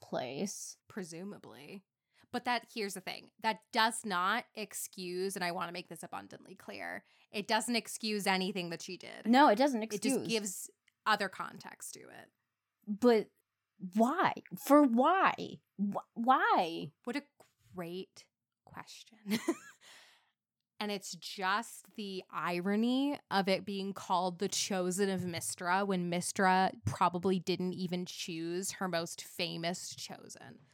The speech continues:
Speaker 2: That really got me. Really got me. And I think part of her, we didn't have time to get into it, but part of her early dogma was all about freedom of choice.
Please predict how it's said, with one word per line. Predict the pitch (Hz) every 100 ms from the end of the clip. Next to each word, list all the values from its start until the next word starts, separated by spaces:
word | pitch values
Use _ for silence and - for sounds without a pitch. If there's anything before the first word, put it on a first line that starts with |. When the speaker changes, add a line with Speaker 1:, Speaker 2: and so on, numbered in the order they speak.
| _ -
Speaker 2:
That | -
really | 175 - -
got | 143 147 -
me. | - - - _ _ _ _
Really | 180 180 180 180 170 156
got | - 55 -
me. | -
And | - 190
I | 190
think | 233 -
part | - 208 196 202
of | 175
her, | 190 202 196 190 185 180 180 _ _ _ _
we | 226
didn't | 202
have | 180
time | 180 175
to | 175
get | 170
into | 170 175
it, | 170
but | 175
part | - 190 180
of |
her | 185 156
early | 175 175 170
dogma | 165 165 175 185
was | 185 170
all | 160 175
about | 175 175 185 175
freedom | - 180 170 170 165
of | 165
choice. | - - 156 190 226 - -